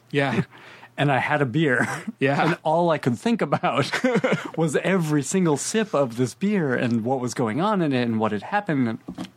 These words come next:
Speaker 1: See,
Speaker 2: I,
Speaker 1: I
Speaker 2: I mean, it was fascinating.
Speaker 1: I love that. I don't know if it makes it better. If it, I don't know if that improves or screws up somebody else's drinking experience. It makes, it, it improves mine. But
Speaker 2: Well, by the time you finish the beer, you forget about it.
Speaker 1: And then you're like
Speaker 2: Anyway. <laughs> By the second beer, you're not thinking of anything.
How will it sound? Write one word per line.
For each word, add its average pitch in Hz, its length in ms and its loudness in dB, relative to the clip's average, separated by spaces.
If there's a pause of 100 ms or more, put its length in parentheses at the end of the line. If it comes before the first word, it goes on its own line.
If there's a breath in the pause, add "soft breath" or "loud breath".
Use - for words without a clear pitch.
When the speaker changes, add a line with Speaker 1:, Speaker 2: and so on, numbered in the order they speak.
Speaker 1:
See, 170 140 0
Speaker 2:
I, 208 60 2
Speaker 1:
I - 20 2
Speaker 2:
I - 60 0
mean, 151 120 4
it 147 40 4
was 131 140 -2
fascinating. 110 540 -2
Speaker 1:
I 165 80 0
love 151 220 -2
that. 113 160 0
I 117 100 2
don't 143 140 0
know 131 160 0
if 120 100 -4
it 113 80 -2
makes 120 240 -2
it 113 140 -2 (440)
better. 120 680 0
If 135 160 -2
it, 139 100 0 (180)
I 147 120 2
don't 165 100 4
know 135 140 4
if - 80 -4
that 127 160 2
improves 127 500 2
or 110 140 0
screws 113 340 0
up 110 180 0 (240)
somebody 110 320 0
else's 113 320 2
drinking 139 280 2
experience. 143 460 0
It 131 180 -4
makes, 147 280 0 (180)
it, 139 220 0
it 139 120 2
improves 120 320 2
mine. 104 300 -4 (120)
But 110 140 0
Speaker 2:
Well, 190 100 2
by 160 180 0
the 151 120 0
time 156 200 4
you 117 80 2
finish 107 280 0
the 107 80 -2
beer, 98 200 2
you 92 120 -4
forget 92 320 -2
about 85 280 -6
it. 175 40 2
Speaker 1:
And 180 100 2
then 151 80 2
you're 117 120 -2
like 101 420 -2
Speaker 2:
Anyway. 208 220 0 (220)
<laughs> - 220 -20
By 151 100 2
the 110 120 -2
second 127 300 2
beer, 98 200 4
you're 95 180 -4
not 82 160 -6
thinking 98 180 -4
of 95 60 -6
anything. 123 360 0